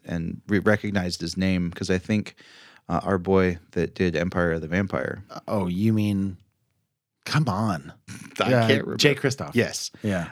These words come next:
Speaker 1: Uh, he had, like, posted about him or something
Speaker 2: Sure.
Speaker 1: too. So I was like, "Okay,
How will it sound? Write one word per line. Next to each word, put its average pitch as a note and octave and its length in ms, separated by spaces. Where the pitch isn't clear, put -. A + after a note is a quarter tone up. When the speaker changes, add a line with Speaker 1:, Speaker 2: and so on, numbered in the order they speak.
Speaker 1:
Uh, G2+ 220
he A#2+ 220
had, F#2 200
like, F2 180
posted E2 380
about D2+ 240
him - 140
or - 60
something - 300
Speaker 2:
Sure. - 140
Speaker 1:
too. - 180
So - 140
I D#2 80
was F2 140
like, D#2 240
"Okay, F#2+ 320